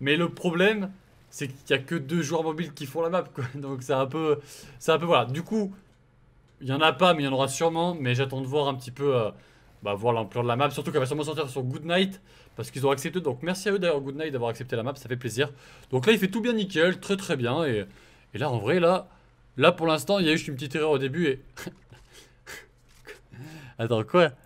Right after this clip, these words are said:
Ah, t'i-, t'imagines, t'es à deux doigts de faire le world record et t'arrives ça, là ? Hop là, t'es dit tranquillement, là, t'es trop bien, t'as fait le meilleur sprint de ta vie.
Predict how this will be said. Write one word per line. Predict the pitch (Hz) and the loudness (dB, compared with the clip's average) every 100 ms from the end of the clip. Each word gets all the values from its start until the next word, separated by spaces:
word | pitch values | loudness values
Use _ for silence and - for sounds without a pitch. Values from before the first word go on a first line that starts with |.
| - _ _ _ _ _ _ _ - | -20 _ _ _ _ _ _ _ -8
Ah, | 127 | -4
t'i-, | 151 | -4
t'imagines, | - - 135 165 190 | -8 -4 0 2 4
t'es | |
à | 143 | 4
deux | 139 | 4
doigts | 165 | 0
de | 165 | 2
faire | |
le | 139 | 2
world | 131 | 2
record | 135 160 | 2 2
et | 156 | 2
t'arrives | 143 139 | 2 2
ça, | 202 | 0
là ? | 302 - _ _ _ _ _ _ _ _ _ _ _ _ _ _ _ _ - | 0 -6 _ _ _ _ _ _ _ _ _ _ _ _ _ _ _ _ -12
Hop | 120 | -4
là, | 117 156 | 0 2
t'es | 170 | 0
dit | 131 165 | -2 -4
tranquillement, | - 156 156 143 170 | -8 -8 -6 -2 2
là, | 185 | 2
t'es | 165 127 | 2 -2
trop | - 170 | -6 -6
bien, | 147 160 185 | -4 -2 -2
t'as | 170 | -4
fait | 139 | -4
le | 123 | -4
meilleur | 160 175 | -2 -2
sprint | - 165 | -4 -10
de | 147 | -6
ta | 147 | -6
vie. | 170 | -6